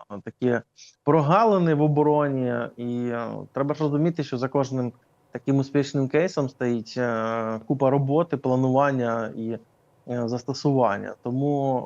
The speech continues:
о, цей процес триватиме і надалі. І, е, так, звісно, завести там черговий Панцер С в Крим, е,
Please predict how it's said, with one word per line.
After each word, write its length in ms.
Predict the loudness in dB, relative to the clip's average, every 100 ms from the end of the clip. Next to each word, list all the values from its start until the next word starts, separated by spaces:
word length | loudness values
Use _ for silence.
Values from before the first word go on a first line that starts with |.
| -4
о, 1040 | -2 0 0 0 0 -2 -2 -4 -4 -6 -8 -12 _ _ _
цей 180 | 0 2
процес 340 | 2 2 2
триватиме 520 | 2 2 2 2 4
і 40 | 4
надалі. 640 | 4 4 2 2 2 2
І, 340 | 0 2 4 2 -2 _ _ _ _ -6
е, 440 | 0 2 2 0 0
так, 280 | 2 2 0 -6
звісно, 800 | 0 2 2 0 0 0 0 -2
завести 840 | -2 2 0 0 0 2 2 0 -6
там 120 | -6
черговий 500 | -2 0 2 2 2
Панцер 520 | 2 0 0 -2 -2 -4
С 400 | -4 -6 -6 -2
в 360 | 0 0 -2
Крим, 320 | 0 4 4
е, 60 | 2